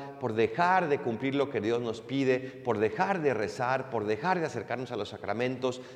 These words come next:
por dejar de servir al prójimo. Pero otras veces simplemente nos viene. Otras veces lo sentimos como esa opresión que no nos permite hacer nada, que nos da como una especie de impotencia.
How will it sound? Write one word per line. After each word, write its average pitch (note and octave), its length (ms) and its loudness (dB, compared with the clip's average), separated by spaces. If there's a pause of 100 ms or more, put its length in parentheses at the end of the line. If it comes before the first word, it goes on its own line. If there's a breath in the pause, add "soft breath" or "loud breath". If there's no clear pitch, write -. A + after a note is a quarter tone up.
por D3 140 6
dejar F3 300 4
de F3 80 0
servir A#2+ 320 2
al A2+ 140 4
prójimo. - 480 2
Pero G#3+ 160 8
otras A#3+ 280 0
veces C#4 460 -2 (280 loud breath)
simplemente D3 680 2
nos G#2 160 2
viene. F#2 420 -4 (420 loud breath)
Otras D3+ 240 4
veces D#3 280 4
lo C3+ 100 4
sentimos D3 560 0
como C3+ 320 2
esa D3+ 320 -2 (100)
opresión D#3+ 1080 4 (260 loud breath)
que C#3+ 120 4
no E3+ 100 4
nos F#3+ 220 0
permite D3+ 580 0
hacer C#3+ 320 -8
nada, C#3 480 -6 (540 loud breath)
que D3+ 120 4
nos C#3 360 2
da - 840 2
como D3 220 2
una F3+ 100 4
especie F3+ 400 2
de D#3+ 60 0
impotencia. A#2+ 1080 -4